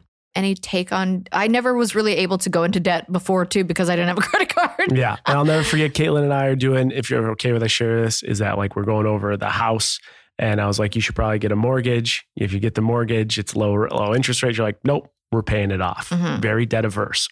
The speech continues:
Speaker 2: Okay. How do you budget? Do you have a budgeting plan?
Speaker 1: I rely on my bookkeeper and accountant.
Speaker 2: It's a great answer. You
Speaker 1: Yes.
Speaker 2: use professionals to help you.
Speaker 1: Yes.
Speaker 2: And I know the answer to that. You meet with them monthly to go
Speaker 1: Yes.
Speaker 2: over everything and they tell you how it's looking.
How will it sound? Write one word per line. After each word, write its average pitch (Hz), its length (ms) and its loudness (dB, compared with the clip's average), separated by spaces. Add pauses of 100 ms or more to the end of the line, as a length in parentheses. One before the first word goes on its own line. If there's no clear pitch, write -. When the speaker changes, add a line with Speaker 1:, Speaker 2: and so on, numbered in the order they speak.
Speaker 2:
Okay. 117 260 0 (300)
How 139 100 2
do 156 80 2
you 156 80 2
budget? 127 400 -2 (260)
Do 113 120 -2
you 123 80 2
have 123 80 2
a 123 40 2
budgeting 131 400 0
plan? 151 360 -2 (600)
Speaker 1:
I 233 380 0 (180)
rely 190 520 0
on 160 480 0
my 156 440 -4
bookkeeper 202 520 -4
and - 160 -4
accountant. 175 540 -4 (100)
Speaker 2:
It's - 60 -4
a - 20 -8
great 101 240 -2
answer. 117 480 -2
You - 100 -4
Speaker 1:
Yes. 107 100 2
Speaker 2:
use 110 160 2
professionals 104 520 -2
to 107 80 0
help 110 240 0
you. 117 140 2
Speaker 1:
Yes. - 360 -6
Speaker 2:
And 113 160 0
I 110 80 0
know 113 240 2
the 110 120 2
answer 104 200 -2
to 101 60 0
that. 107 200 -2
You 104 80 -2
meet 113 160 0
with 104 120 -2
them 104 100 0
monthly 113 440 0
to - 100 -4
go 113 160 0
Speaker 1:
Yes. 107 100 2
Speaker 2:
over 120 260 2
everything 107 480 -2
and 107 120 -2
they 104 100 -2
tell 104 240 -2
you 104 140 0
how 98 160 -2
it's 95 160 -8
looking. 101 280 -4